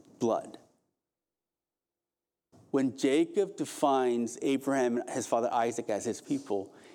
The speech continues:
it means more than just the, ju-, ju-, just, just the lineage, just a physical biological lineage. He means that Abraham and his father Isaac are his people.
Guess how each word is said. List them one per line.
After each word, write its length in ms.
it 80
means 400
more 460
than 360
just 280
the, 80
ju-, 340
ju-, 80
just, 420
just 160
the 80
lineage, 560
just 120
a 40
physical 440
biological 520
lineage. 720
He 180
means 880
that 180
Abraham 640
and 60
his 100
father 280
Isaac 480
are 100
his 240
people. 600